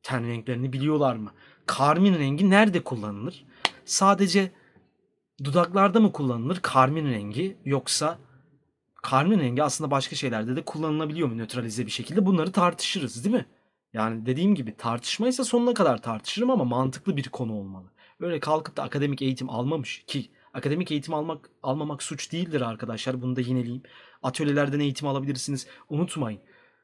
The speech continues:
Sir Thomas Lawrence kendi kendine eğitmiş bir ressamdı ve üst seviye İngiliz resminin üst seviye önde gelen prenslerinden bir tanesiydi Van Dyck'tan çok çok sonra. Ya kalkıp da diyemezsiniz yani Sir Thomas Lawrence'a, kusura bakmayın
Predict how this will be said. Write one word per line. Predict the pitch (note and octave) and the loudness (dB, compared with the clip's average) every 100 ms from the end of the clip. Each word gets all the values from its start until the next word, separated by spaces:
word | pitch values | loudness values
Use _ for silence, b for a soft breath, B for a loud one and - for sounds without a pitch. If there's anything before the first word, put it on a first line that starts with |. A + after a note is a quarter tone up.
| b _ _ _ _ _ _ | b _ _ _ _ _ _
Sir | - - C#3+ | -10 -2 -2
Thomas | C3 D3 D3+ D3 D#3+ | -2 -2 -2 -2 0
Lawrence | E3+ C#3 E3 F3+ | 0 0 -2 -2
kendi | D3+ E3 G3 | -2 0 0
kendine | F3+ C3+ A#2 | 2 2 0
eğitmiş | G#2+ - - - | -6 -8 -8 -6
bir | A2+ | -6
ressamdı | A2+ - - A#2 D#3 D#3+ | -4 -4 -2 -2 0 -2
ve | C#3 - _ - | -2 -6 _ 2
üst | A3 - | 4 6
seviye | - C3 A2 G#2+ G2+ _ _ _ _ D3 | 4 2 0 -4 -8 _ _ _ _ -8
İngiliz | D#3 C#3+ C#3 B2 B2+ | -6 -2 -2 -2 -2
resminin | B2+ - D3 E3+ | -2 -2 -4 -4
üst | G3 F3+ - | -4 -4 -2
seviye | - C3+ A#2+ D3 | -2 -2 0 0
önde | C3 C3+ C#3 | 0 0 0
gelen | B2 B2+ - - | 0 -4 -8 -10
prenslerinden | - B2 A#2+ C3+ B2 C3 D3+ | -4 -2 -2 -4 -2 -2 -4
bir | C#3+ | -8
tanesiydi | C#3 B2 G#2 - A2 G#2 A2 | -4 -4 -4 -10 -10 -8 -6
Van | A2 A2 | -4 -4
Dyck'tan | A2 G#2+ G#2+ G#2+ | -4 -6 -6 -6
çok | - A2+ | -8 -8
çok | C3 - | -10 -10
sonra. | - A2 F3 B B B B B B B | -10 -8 -10 B B B B B B B
Ya | C3 A#2+ | -6 -2
kalkıp | D3+ D3 C#3+ - | 2 0 0 0
da | C3 | 2
diyemezsiniz | D3 E3 C#3+ - A2+ G#2 | 4 4 2 -2 -6 -6
yani | G#2 G#2 | -6 -4
Sir | - A#2+ | -4 -4
Thomas | B2 A2 G#2+ B2 | -4 -4 -4 -6
Lawrence'a, | A2 G#2+ - A2 | -6 -6 -10 -10
kusura | - C3 B2+ | -8 -2 -2
bakmayın | C3+ D#3 B2 | -2 -6 -10